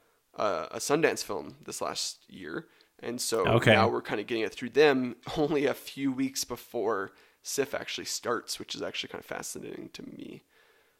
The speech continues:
Speaker 1: But hey, that's okay. I'm excited to see this movie. Uh, so yeah,
Speaker 2: Yeah.
Speaker 1: Cuff has definitely been, like, more fortuitous for me than it has, than the other one
Speaker 2: Maybe,
Speaker 1: has.
Speaker 2: yeah, maybe it's just more in my wheelhouse or something,
Speaker 1: Yeah.
Speaker 2: but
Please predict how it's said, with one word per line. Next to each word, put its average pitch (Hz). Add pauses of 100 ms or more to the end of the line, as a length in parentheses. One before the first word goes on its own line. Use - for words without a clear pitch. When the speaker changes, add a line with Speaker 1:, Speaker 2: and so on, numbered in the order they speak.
(200)
Speaker 1:
But - (320)
hey, - (500)
that's -
okay. - (140)
I'm 127
excited -
to -
see -
this -
movie. 120 (400)
Uh, 147
so 196
yeah, 208
Speaker 2:
Yeah. 127
Speaker 1:
Cuff 175
has 165
definitely 147
been, 123 (100)
like, 113 (100)
more 123
fortuitous 117
for -
me 117
than 110
it 123
has, 120 (260)
than 113
the -
other 113
one -
Speaker 2:
Maybe, 175
Speaker 1:
has. 151
Speaker 2:
yeah, 139
maybe 135
it's 127
just 127
more 117
in 113
my 107
wheelhouse 104
or 107
something, 107
Speaker 1:
Yeah. 107
Speaker 2:
but -